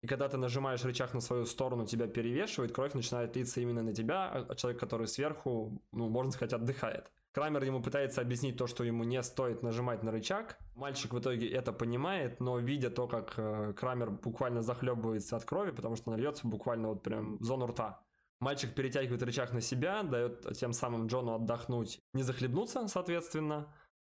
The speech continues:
Крамер в итоге перетягивает рычаг на свою сторону,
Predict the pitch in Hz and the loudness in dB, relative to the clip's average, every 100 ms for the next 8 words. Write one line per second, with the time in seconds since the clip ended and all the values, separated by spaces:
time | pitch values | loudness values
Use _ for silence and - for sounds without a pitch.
0 | - 147 139 127 127 127 120 127 127 139 | 0 2 2 2 2 2 2 0 0 0
1 | 127 120 120 120 127 117 120 123 117 - | 2 0 0 0 0 0 0 0 0 0
2 | 196 226 226 233 240 | 0 0 0 0 -4